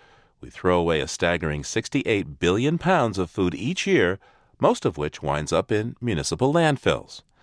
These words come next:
Composting is one solution to the problem, but it's not always easy, especially if you live in a city. But now some urban dwellers in Massachusetts can compost without the dirty work,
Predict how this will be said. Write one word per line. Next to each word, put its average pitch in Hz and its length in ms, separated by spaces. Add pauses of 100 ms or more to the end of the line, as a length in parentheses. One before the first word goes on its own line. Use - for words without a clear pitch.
(500)
Composting 139 840
is 185 280
one 110 160
solution 110 400
to 78 100
the 73 100
problem, 76 440
but 104 140
it's - 180
not 85 160
always 71 380
easy, - 480 (180)
especially - 460
if - 120
you 107 80
live 65 200
in 76 60
a 90 40
city. - 440 (680)
But 127 160
now 202 220
some 135 240
urban 175 260
dwellers 117 400
in 95 80
Massachusetts 98 720
can 98 160
compost 98 520
without 117 400
the 170 140
dirty 175 320
work, 80 340